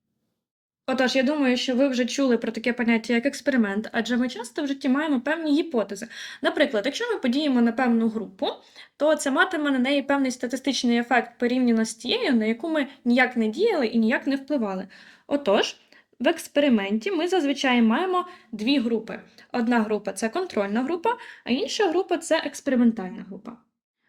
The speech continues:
Уявімо велику спільну групу людей, яку випадковим чином розподіляємо в дві інші групи. Це експериментальна,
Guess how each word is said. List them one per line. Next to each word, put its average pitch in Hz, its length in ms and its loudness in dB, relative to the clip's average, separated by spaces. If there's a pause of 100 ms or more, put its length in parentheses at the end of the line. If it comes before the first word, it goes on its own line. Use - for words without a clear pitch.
(140)
Уявімо 240 580 4 (360)
велику 214 400 -2
спільну 247 460 0
групу 214 560 -4
людей, 208 520 -2 (260)
яку 233 400 0
випадковим 214 600 0
чином 370 260 -2
розподіляємо 240 680 0
в 226 80 0
дві 214 120 -4
інші 190 280 -2
групи. 185 320 -10 (400)
Це 220 260 0
експериментальна, 202 1040 -4